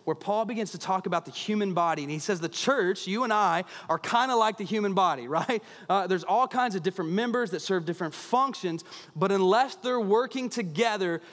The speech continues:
the body does not work right. It's kinda like my household. I'm going, "Look, we all have a place in this house, and if you don't do your part, this, this household does not run correctly." The church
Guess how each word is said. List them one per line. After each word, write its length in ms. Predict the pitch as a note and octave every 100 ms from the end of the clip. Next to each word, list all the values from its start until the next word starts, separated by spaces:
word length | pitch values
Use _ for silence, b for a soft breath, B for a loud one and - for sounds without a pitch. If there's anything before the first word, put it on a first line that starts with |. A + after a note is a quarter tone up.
| B -
the 80 |
body 420 | D#3+ G3 G3+ A3+ A3
does 180 | G3
not 260 | F#3+ G3 F3
work 280 | F3+ F#3 -
right. 300 | D3+ A2+ G#2+ - _ _
It's 100 | C#3
kinda 140 | - G3
like 120 | A3+
my 120 | A3+
household. 460 | A3+ B3+ A#3+ G3 E3
I'm 80 | E3
going, 220 | F#3+ F#3+
"Look, 240 | A3 - B B B
we 160 | D#3 G3
all 280 | F3+ A3 A#3+
have 200 | B3 A#3
a 40 |
place 520 | G#3+ B3 B3 G3+ F#3+
in 180 | - F#3+
this 160 | A3+ G#3+
house, 500 | A#3+ G#3+ F3+ F3 - B B
and 80 | E3
if 140 | E3
you 60 | A3
don't 220 | B3+ G3+
do 200 | F#3 C4+
your 200 | B3+ C4
part, 480 | - C#4+ B3 G3 G3 B B
this, 240 | G3 A3
this 240 | - F#3 A3+
household 480 | A#3+ B3+ A#3+ G#3+ G3
does 140 | F3
not 240 | G3 G3+
run 200 | F#3+ F3+
correctly." 520 | F3+ G#3 B3 C4+ G3 E3+
The 120 | F3+
church 680 | - - C#4+ G3 G#3+ -